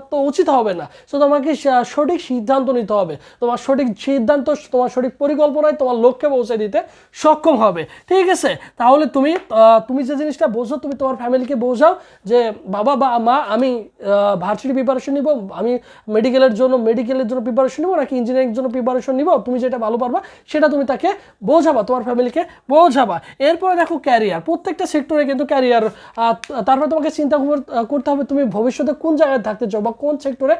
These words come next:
থাকতে চাও। তুমি ইঞ্জিনিয়ারিং লি-, নিয়ে কি লাইফ লিড করতে চাও, নাকি মেডিকেল নিয়ে, নাকি ভার্সিটি নিয়ে? So সেটা তোমাকে চিন্তা করতে হবে। এরপরে দেখো ব্যাকআপ প্ল্যান, তোমাকে অবশ্যই, তোমাকে অবশ্যই একটা ব্যাকআপ প্ল্যান রাখতে হবে। তুমি যে-, যেহেতু বিভিন্ন ভার্সিটির জন্য প্রিপারেশন নিবা,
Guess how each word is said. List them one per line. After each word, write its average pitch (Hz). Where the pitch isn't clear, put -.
থাকতে 285
চাও। 214
তুমি 247
ইঞ্জিনিয়ারিং 269
লি-, 262
নিয়ে 247
কি 240
লাইফ 240
লিড 262
করতে 254
চাও, 254
নাকি 240
মেডিকেল 240
নিয়ে, 254
নাকি 233
ভার্সিটি 240
নিয়ে? 302
So 330
সেটা 269
তোমাকে 269
চিন্তা 330
করতে 240
হবে। 160
এরপরে 339
দেখো 311
ব্যাকআপ 254
প্ল্যান, 214
তোমাকে 269
অবশ্যই, 247
তোমাকে 214
অবশ্যই 262
একটা 302
ব্যাকআপ 226
প্ল্যান 254
রাখতে 220
হবে। 214
তুমি 254
যে-, 254
যেহেতু 240
বিভিন্ন 247
ভার্সিটির 220
জন্য 262
প্রিপারেশন 247
নিবা, 226